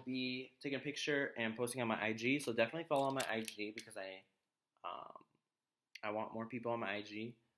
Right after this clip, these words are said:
Uh, my Snapchat, and then all my other stuff is gonna be down below. If you do wanna work with me, though, um, hit me up on my business email. I will be doing... I'm just kidding.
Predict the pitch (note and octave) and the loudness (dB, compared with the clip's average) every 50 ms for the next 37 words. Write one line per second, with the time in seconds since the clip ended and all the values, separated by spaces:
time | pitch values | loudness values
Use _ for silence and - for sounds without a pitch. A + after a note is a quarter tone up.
0 | _ _ - A2+ A2 A2 G#2+ G#2 G#2 - - C3 C3+ D3 - - D#3+ D#3+ D#3+ D3+ | _ _ 0 2 4 4 4 2 0 0 2 2 2 2 2 2 4 4 4 4
1 | - - - - B2 A#2+ A#2 A2+ A2+ A2+ A2+ - - A2+ A#2+ D#3+ D#3+ - G#2+ A2+ | 2 -2 -4 -2 0 2 4 4 4 2 2 2 2 4 4 4 4 4 2 2
2 | A#2+ A#2+ - B2+ A#2+ A#2 - - A2+ G#2+ G#2+ G#2 A2+ G#2+ G#2+ G2 F#2 F2+ F2+ F2 | 0 2 2 2 2 0 -2 -4 -4 -2 0 2 2 2 2 0 -2 0 2 2
3 | F#2 G#2 - - _ _ _ _ _ _ _ - - A#2 B2 C#3+ D#3+ F#3 G3 F3+ | 2 2 0 -4 _ _ _ _ _ _ _ -12 -2 2 6 8 8 8 10 8
4 | D#3 D#3+ D#3 D#3 E3+ E3+ F3 - F3+ F3 F3 F#3 F#3 F#3 F#3 F#3 - - - A#2+ | 8 8 6 4 2 0 0 0 0 2 4 6 6 6 6 4 2 2 4 4
5 | A2+ A2+ G#2+ G2+ - B2+ C#3 C3+ - C3+ C3 B2+ B2+ B2 - - A#2 A#2 A2+ A2 | 6 4 4 2 -2 -6 -6 -4 -2 0 0 0 0 0 -2 -4 -4 -4 -2 -2
6 | G#2 G2 F#2+ F#2+ G2 - - G#2+ A2+ A#2 A#2 C3 C3+ C3 C3 - - B2+ B2+ C3 | -2 -2 -4 -6 -10 -14 -8 -6 -4 -4 -4 -4 -4 -6 -6 -6 -6 -4 -4 -2
7 | C3 C3+ C3+ C3 - - A2 G#2+ G#2 A2+ A2+ A2+ A2+ A#2 A2 A2 A2+ A2 A2 A2 | 0 0 0 0 0 0 -2 0 0 -2 -2 -2 -2 -4 -4 -2 -2 0 0 0
8 | A2 G#2+ G#2+ G#2+ G#2+ G#2+ G#2 G2+ - _ _ _ _ _ _ _ _ _ _ _ | 0 -2 -2 -2 -4 -6 -8 -10 -12 _ _ _ _ _ _ _ _ _ _ _
9 | _ _ _ _ _ _ _ _ _ _ _ _ _ _ G#2 G#2 F#2+ G2 G2+ - | _ _ _ _ _ _ _ _ _ _ _ _ _ _ -14 -12 -12 -14 -16 -20
10 | - - | -20 -20